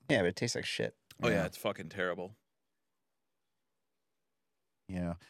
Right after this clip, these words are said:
Speaker 2: Sorry,
Speaker 3: Cheers.
Speaker 2: Corona. Cheers.
Speaker 3: This is to Jimmy.
Speaker 2: To Jimmy. To,
Speaker 3: Buffett.
Speaker 2: to Jimmy Buffett, yeah.
Speaker 1: Jimmy
Speaker 2: Uh,
Speaker 1: Buffet.
Speaker 2: Jimmy Buffet,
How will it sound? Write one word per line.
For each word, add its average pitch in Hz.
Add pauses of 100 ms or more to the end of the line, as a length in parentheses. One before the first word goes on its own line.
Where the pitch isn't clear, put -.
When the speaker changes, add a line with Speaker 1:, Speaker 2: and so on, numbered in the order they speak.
(240)
Speaker 2:
Sorry, 214
Speaker 3:
Cheers. 190
Speaker 2:
Corona. 131 (260)
Cheers. 143
Speaker 3:
This 123
is 120
to 175
Jimmy. 123
Speaker 2:
To 135
Jimmy. 135 (280)
To, 101
Speaker 3:
Buffett. 113
Speaker 2:
to 120
Jimmy 135
Buffett, 98
yeah. 87 (280)
Speaker 1:
Jimmy 135
Speaker 2:
Uh, 139
Speaker 1:
Buffet. 123 (440)
Speaker 2:
Jimmy 160
Buffet, 127